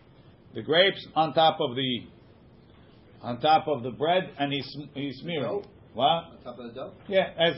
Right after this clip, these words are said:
Speaker 1: uh, he has the loaves ready. You know,
Speaker 2: Yeah,
Speaker 1: you
Speaker 2: yeah,
Speaker 1: put,
Speaker 2: yeah.
Speaker 1: when you put the, the, the
Speaker 2: Yeah,
Speaker 1: eggs,
Speaker 2: yeah, yeah.
Speaker 1: he's putting grape juice.
Speaker 2: Interesting.
Speaker 1: But he's squeezing the grapes directly on it.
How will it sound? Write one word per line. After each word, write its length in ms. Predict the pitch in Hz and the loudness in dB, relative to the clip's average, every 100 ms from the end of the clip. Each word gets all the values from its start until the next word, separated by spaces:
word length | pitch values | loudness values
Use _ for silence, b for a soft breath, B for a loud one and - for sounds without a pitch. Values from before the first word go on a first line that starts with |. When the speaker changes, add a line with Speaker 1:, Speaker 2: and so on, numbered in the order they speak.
| - | 0
Speaker 1:
uh, 60 | |
he 100 | 143 170 | 2 2
has 120 | 151 | 2
the 60 | 190 | 4
loaves 340 | 196 202 165 | 6 6 4
ready. 220 | 214 185 127 | 4 4 2
You 80 | 147 | -4
know, 120 | 147 | -4
Speaker 2:
Yeah, 80 | 147 | -4
Speaker 1:
you 40 | |
Speaker 2:
yeah, 60 | 135 | -4
Speaker 1:
put, 120 | 156 117 | -6 -6
Speaker 2:
yeah. 80 | |
Speaker 1:
when 160 | 147 165 | -4 0
you 100 | 180 180 | 0 0
put 160 | 185 | 0
the, 180 | 165 160 156 | 2 0 0
the, 120 | 151 | -2
the 80 | 165 | 2
Speaker 2:
Yeah, 200 | 202 233 | 6 4
Speaker 1:
eggs, 100 | 185 - | 2 -10
Speaker 2:
yeah, 120 | 139 139 | -10 -8
yeah. 160 | 135 120 - | -8 -12 -10
Speaker 1:
he's 200 | 160 196 - | -4 -4 -2
putting 260 | 196 185 | 0 0
grape 240 | 170 170 - | 2 2 0
juice. 160 | - - - - - - - | -14 -18 -20 -20 -20 -20 -20
Speaker 2:
Interesting. 240 | - - - | -20 -20 2
Speaker 1:
But 140 | 151 160 | 4 6
he's 160 | 151 - | 2 -2
squeezing 440 | 202 226 196 190 | 0 0 0 -2
the 100 | 170 | 4
grapes 300 | 185 214 - | 6 6 6
directly 420 | 175 170 165 165 | 4 4 2 2
on 200 | 139 | 0
it. 60 | 113 | 0